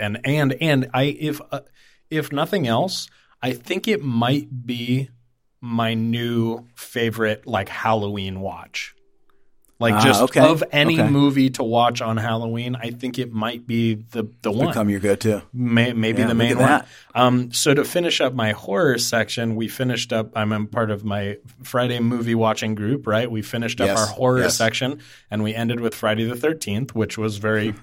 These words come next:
Speaker 2: <laughs>
Speaker 1: interesting. Um,
Speaker 2: Yeah. It is what
Speaker 1: it's
Speaker 2: it is.
Speaker 1: not, it's not a good movie, but it, I know it, it, it, um, kind of, you know, is, is significant in the genre, but it, it's,
Speaker 2: It
Speaker 1: um,
Speaker 2: represents a lot of the eighties kind of buckets
Speaker 1: Yeah.
Speaker 2: of blood.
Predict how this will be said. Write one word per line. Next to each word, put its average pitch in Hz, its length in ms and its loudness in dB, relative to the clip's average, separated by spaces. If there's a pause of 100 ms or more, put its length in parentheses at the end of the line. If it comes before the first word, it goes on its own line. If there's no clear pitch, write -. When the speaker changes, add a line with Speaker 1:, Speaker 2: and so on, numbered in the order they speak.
(160)
Speaker 2:
<laughs> - 240 -20
Speaker 1:
interesting. 120 520 0 (240)
Um, 117 300 2
Speaker 2:
Yeah. 107 200 2 (460)
It 156 140 4
is 135 120 4
what 131 120 6
Speaker 1:
it's 120 100 4
Speaker 2:
it - 20 6
is. 120 60 6
Speaker 1:
not, 165 100 4
it's 151 160 -4
not 160 180 2
a 120 80 2
good 113 440 0
movie, 123 420 0
but 117 240 0
it, 110 160 -2
I 104 140 0
know 104 180 -2
it, 101 220 -4
it, 110 220 -6 (100)
it, 104 260 -4
um, 98 380 -4 (160)
kind 117 160 -4
of, 95 160 -10
you 110 100 -4
know, 98 140 -4
is, 98 320 -6
is 104 180 -6
significant 107 560 -2
in 101 140 -4
the 98 80 -4
genre, 104 500 -2
but 110 240 -6
it, 104 160 -10
it's, - 260 -6
Speaker 2:
It - 100 -2
Speaker 1:
um, 92 60 0
Speaker 2:
represents 170 540 4
a 123 80 6
lot 113 260 6
of 110 80 4
the 101 200 0
eighties 95 420 -2
kind 98 200 -2
of 85 100 -8
buckets 95 340 -2
Speaker 1:
Yeah. 98 80 0
Speaker 2:
of 87 80 -4
blood. 85 380 -2